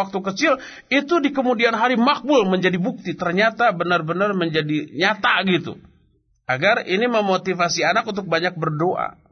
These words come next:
banyak bersungguh-sungguh, banyak beribadah se-, sejak masa kecilnya. Sehingga setelah besar menjadi orang yang hebat. Nah, seperti itulah. Oleh karena itu, kalau anak ya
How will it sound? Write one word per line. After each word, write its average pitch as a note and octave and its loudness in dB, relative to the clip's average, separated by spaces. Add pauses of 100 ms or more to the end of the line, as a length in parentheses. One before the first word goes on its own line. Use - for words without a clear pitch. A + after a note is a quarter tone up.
(320)
banyak F3 0
bersungguh-sungguh, F3 -2
banyak E3+ 0
beribadah F3 0
se-, E3+ -6
sejak D#3+ -6
masa D#3 -2
kecilnya. D#3 -4 (240)
Sehingga F#3+ 2
setelah D#3+ -4
besar E3 -2
menjadi C3 -2
orang C3+ 0
yang C#3+ 0
hebat. D3 0 (240)
Nah, E3 0
seperti E4 0
itulah. F3 0 (800)
Oleh E3 2
karena E3+ 2
itu, B3+ 2
kalau F3+ 2
anak G#3 2
ya D#3 0